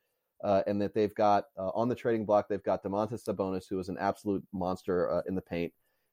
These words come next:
uh, and, um, Karis LeVert, who's, uh, kind of a, he's kind of a, I don't know how to describe him. He's like a wing player who also has, like, ball skills.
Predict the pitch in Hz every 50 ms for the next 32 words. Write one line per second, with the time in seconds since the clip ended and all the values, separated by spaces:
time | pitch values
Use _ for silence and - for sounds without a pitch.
0 | _ - - 98 95 92 90 90 - 101 101 98 98 95 95 92 90 87 85 -
1 | _ - 98 98 95 92 90 85 82 - _ - - 110 107 107 - - 101 87
2 | 95 95 95 95 - 98 107 101 95 92 - - - - 95 92 90 87 82 -
3 | - - _ - - 202 226 208 151 131 117 113 - - _ _ _ _ _ _
4 | _ _ _ _ - 147 - - 277 311 302 185 147 123 107 104 101 90 85 -
5 | _ _ - 151 208 254 247 165 151 143 120 110 - - - 117 110 104 98 107
6 | 135 147 202 175 175 147 123 127 151 170 180 180 180 170 143 - 170 160 156 160
7 | 156 151 143 - 143 127 - 120 131 135 135 - 151 135 127 131 123 117 110 107
8 | 107 113 107 98 - - 110 107 113 120 - - - 143 147 156 151 -